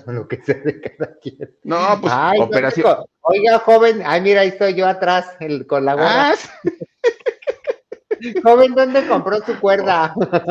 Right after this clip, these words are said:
Speaker 2: Oye,
Speaker 1: Ay,
Speaker 2: lo que sí
Speaker 1: señorita.
Speaker 2: dicen que sale bien caras la, las operaciones para ponerse esos cuadritos,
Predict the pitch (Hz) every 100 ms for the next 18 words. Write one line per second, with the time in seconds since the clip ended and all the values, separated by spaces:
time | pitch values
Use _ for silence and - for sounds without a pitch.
0 | 165 156 135 117 175 180 135 143 143 -
1 | 339 370 392 381 160 170 208 208 202 214
2 | 196 220 220 127 92 110 104 101 113 -
3 | 107 131 156 165 104 95 95 113 135 143
4 | 139 - 92 90 120 82 -